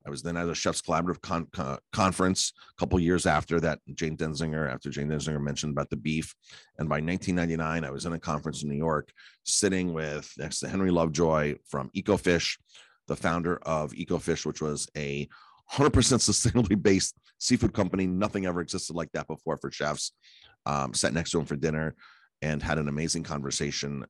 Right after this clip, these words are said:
And from that point on, no farm salmon. Um, the shrimp I've been very, very, very particular on. Every seafood item we brought in, uh, that I've, that I've served from that point on, I've been very, very meticulous and very, very high standards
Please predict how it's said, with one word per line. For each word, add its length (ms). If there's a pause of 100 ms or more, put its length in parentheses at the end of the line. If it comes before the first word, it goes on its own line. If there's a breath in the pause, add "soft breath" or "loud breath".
And 400
from 180
that 180
point 220
on, 340
no 160
farm 260
salmon. 520 (600 soft breath)
Um, 560 (240)
the 80
shrimp 260
I've 120
been 160
very, 220
very, 200
very 240
particular 520
on. 340
Every 180
seafood 420
item 160
we 80
brought 240
in, 160 (520 loud breath)
uh, 100
that 120
I've, 220
that 100
I've 160
served 320
from 180
that 200
point 200
on, 340 (360)
I've 200
been 240 (100)
very, 720 (140)
very 880 (220)
meticulous 840 (140)
and 220
very, 200
very 160
high 180
standards 520